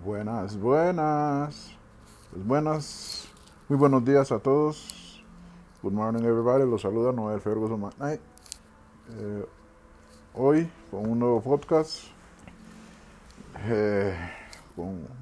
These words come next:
bonitas experiencias estos últimos días desde el D F. Eh, gracias a Dios.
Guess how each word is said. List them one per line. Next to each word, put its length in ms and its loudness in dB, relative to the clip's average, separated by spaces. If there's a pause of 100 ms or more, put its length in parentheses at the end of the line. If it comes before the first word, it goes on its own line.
(100)
bonitas 420 -2
experiencias 580 0
estos 260 -6
últimos 380 -2
días 200 0
desde 200 -2
el 120 2
D 220 4
F. 260 -2 (1700)
Eh, 200 -6
gracias 380 -4
a 80 -2
Dios. 540 0